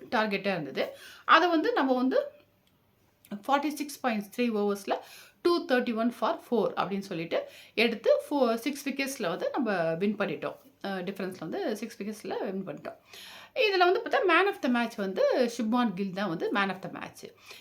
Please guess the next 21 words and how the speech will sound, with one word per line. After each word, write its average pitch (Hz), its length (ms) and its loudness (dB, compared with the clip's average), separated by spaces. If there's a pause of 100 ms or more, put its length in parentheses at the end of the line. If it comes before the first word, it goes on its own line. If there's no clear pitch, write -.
(100)
இதாங்க. 226 400 2 (160)
இதுல 349 120 4
வந்து 339 300 4
எப்படி 285 300 4
விளையாண்டாங்கன்னு 190 640 2
சொல்லிட்டு - 240 -8
நம்ம 208 100 -4
பார்க்கலாம். - 500 -6 (400)
ஃபர்ஸ்ட் 359 260 2
வந்து 403 340 6
அவங்க 285 720 6 (1080)
பேட் 233 280 6
பண்ண 214 180 2
வந்தாங்க. 175 540 0 (300)
ஃபர்ஸ்டே 262 320 6 (120)
பார்த்தீங்கன்னா, 240 560 2
பவர் 240 340 6
பிளேலயே 285 340 2
வந்து 285 280 0
ஃபர்ஸ்டே 254 300 0
வந்து, 240 520 2